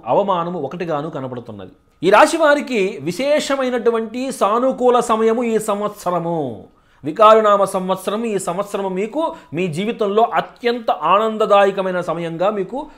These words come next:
గోచరిస్తుంది. నూతన వాహనాలను కొనుగోలు చేస్తారు, నూతన గృహాలని కొంటారు.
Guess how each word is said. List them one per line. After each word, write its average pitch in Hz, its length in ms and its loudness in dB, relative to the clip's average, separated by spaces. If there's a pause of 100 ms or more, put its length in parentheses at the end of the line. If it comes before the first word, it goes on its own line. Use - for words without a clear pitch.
(180)
గోచరిస్తుంది. 143 580 -2 (520)
నూతన 214 400 2
వాహనాలను 202 680 6
కొనుగోలు 185 520 4
చేస్తారు, 196 480 2
నూతన 190 480 -2 (160)
గృహాలని 175 460 2
కొంటారు. 135 480 -8